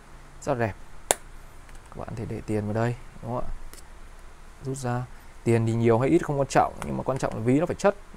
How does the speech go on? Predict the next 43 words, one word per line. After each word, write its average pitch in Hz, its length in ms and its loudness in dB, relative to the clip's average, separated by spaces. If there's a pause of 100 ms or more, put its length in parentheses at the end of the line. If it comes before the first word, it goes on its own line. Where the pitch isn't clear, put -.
đúng 127 80 -4
không 147 100 0
ạ? - 120 -6 (360)
Đây. 113 140 -2 (840)
Những 147 80 -8
sản 135 140 0
phẩm 104 300 4
các 139 80 0
bạn - 120 0
thấy 123 200 2
những 165 380 -2
cái - 60 -2
đường 123 200 2
may 139 200 10
này, 120 120 2 (240)
nó - 120 -8
rất - 100 0
là 170 80 2
đẹp, 123 260 4
rất 202 120 -2
là 185 60 2 (120)
chi 175 140 -4
tiết. 254 220 0 (1200)
Và 76 100 -4
giá 110 260 4
nó 143 60 0
cũng 160 120 -2
rất 202 100 4
hợp 135 200 2
lý 120 200 6
thôi, 151 260 8
các 143 80 2
bạn - 120 0
hãy 110 100 -4
nhanh 139 180 0
tay 139 220 8
mà 117 100 0
liên 123 160 4
hệ. 139 220 4 (640)
Tôi 117 120 -2
sẽ 139 80 -4
mở 139 260 0
tiếp 208 160 6